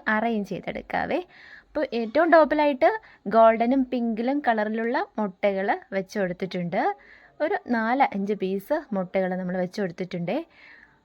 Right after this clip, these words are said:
ഇനി താഴെ താഴെയായിട്ട് ഇതുപോലെ നല്ല തിക്കായിരിക്കുന്ന രീതിയിൽ തന്നെ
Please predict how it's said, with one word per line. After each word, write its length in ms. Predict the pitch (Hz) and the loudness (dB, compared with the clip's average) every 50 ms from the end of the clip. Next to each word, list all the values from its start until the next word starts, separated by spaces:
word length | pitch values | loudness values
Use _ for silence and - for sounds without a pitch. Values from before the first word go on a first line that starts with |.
| _ _ _ _ - | _ _ _ _ -2
ഇനി 120 | 339 392 - | 0 2 6
താഴെ 300 | 359 330 320 311 311 330 | 6 8 8 8 6 4
താഴെയായിട്ട് 720 | 262 311 294 277 285 302 302 277 247 226 226 202 185 240 285 339 311 _ - | 4 6 6 6 6 4 4 4 4 2 2 0 -2 -2 -2 -2 -4 _ -4
ഇതുപോലെ 400 | 240 247 240 233 214 220 208 208 208 | -2 -2 0 0 0 0 0 0 0
നല്ല 180 | 214 208 208 202 - 269 | -2 -4 -4 -4 -2 -2
തിക്കായിരിക്കുന്ന 840 | 262 - - _ - - 339 320 285 262 208 214 214 226 220 208 | -2 -4 -4 _ -2 2 4 4 4 4 0 0 -2 0 -2 0
രീതിയിൽ 420 | 196 190 185 185 170 214 214 202 196 | -2 -2 -4 -4 -2 -2 -2 -2 -2
തന്നെ 340 | 180 - 175 165 170 214 294 | -4 -6 -6 -6 -4 -6 -6